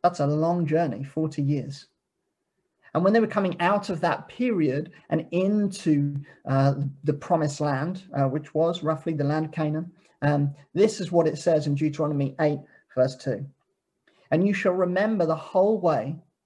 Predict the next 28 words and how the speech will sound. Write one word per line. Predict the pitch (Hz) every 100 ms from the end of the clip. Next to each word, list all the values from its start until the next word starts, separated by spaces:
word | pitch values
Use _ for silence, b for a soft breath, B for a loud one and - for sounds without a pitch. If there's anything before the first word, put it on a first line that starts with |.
| _ _ _ _ _ _ -
that | - 139
the | 139
Lord | 151 180 190 190
your | 165 139
God | 151 131
has | 135 143
led | 139 151 175 170
you | 139 139
these | 143 143
forty | - 175 180 180
years | 156 143 135 135
in | 143
the | 139
wilderness, | 135 123 113 98 139 - b b b -
that | -
he | 143 170 180
might | 175 160
humble | 139 - 165 170 170 170
you, | 180 190 185 B B _
testing | - 190 196 - 190 175
you | 170
to | 170
know | 170 151 147
what | 147 139
was | 135 -
in | 156 170
your | 151 156
heart, | 143 117 98